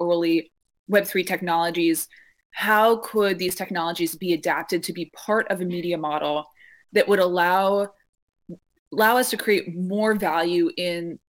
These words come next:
the subscriber relationship, the relationship between the reader and the publication? And because there's such a low overhead on bringing an N F T to market, it's not like ta-,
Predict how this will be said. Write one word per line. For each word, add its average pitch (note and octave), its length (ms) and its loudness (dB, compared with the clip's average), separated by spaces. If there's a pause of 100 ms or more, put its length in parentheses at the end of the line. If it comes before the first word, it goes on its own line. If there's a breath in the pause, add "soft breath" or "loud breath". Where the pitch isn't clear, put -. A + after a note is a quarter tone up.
(320)
the G3 100 -2
subscriber D#3+ 560 0
relationship, D3 720 -4
the E3+ 180 -2
relationship F#3 560 -2
between E3 600 -6 (640)
the G3+ 160 0
reader F#3 540 2 (240 loud breath)
and F#3 120 0
the F3+ 60 0
publication? - 800 -6 (400 loud breath)
And F#3+ 180 -2
because A3+ 720 0 (600)
there's G3 220 4
such G#3 240 0
a G#3+ 40 2
low F3 340 2
overhead F3+ 640 0 (100)
on F3+ 240 -2
bringing F3+ 340 -4
an E3+ 100 -4
N E3 120 -4
F E3+ 140 -8
T F#3+ 160 -6
to F3 60 -4
market, D#3+ 500 0
it's - 100 -4
not E3 180 -4
like E3 160 -2
ta-, - 100 -8